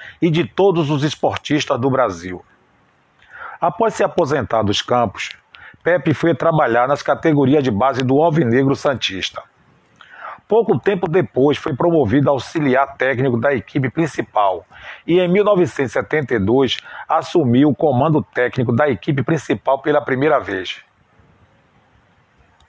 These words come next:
Em mil novecentos, <clears throat> em mil novecentos e setenta e três,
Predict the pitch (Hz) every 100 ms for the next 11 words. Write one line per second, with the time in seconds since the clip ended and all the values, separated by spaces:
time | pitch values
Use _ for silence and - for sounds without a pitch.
0 | _ _ - _ _ - _ _ - _
1 | - - - 190 208 233 277 185 139 -
2 | 131 107 - 147 156 - - - - -
3 | - - 208 208 156 143 - 143 98 87
4 | _ _ _ _ _ _ _ - 196 208
5 | 220 214 175 - 139 131 - 131 143 -
6 | 123 143 127 117 - 123 135 -